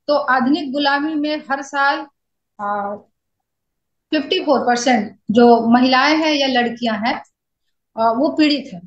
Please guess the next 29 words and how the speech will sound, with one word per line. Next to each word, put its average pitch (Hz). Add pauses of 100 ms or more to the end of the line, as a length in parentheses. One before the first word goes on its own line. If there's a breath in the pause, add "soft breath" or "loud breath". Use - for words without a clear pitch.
पूरी 349
दुनिया 330
में 320
जो 254
कहा 254
जाए 285
तो 285
यौन 330
शोषण 285
की 277
जो, 247 (520)
आ, 208
किया 294
जाता 262
है 208
वो, 320
आ, 220
दर 254
बहुत 247
अधिक 180
है - (1000)
और 277
मानव 285
तस्कर 330 (340)
तो 339
सबसे 277
अधिक 254
हावी 180
है। 165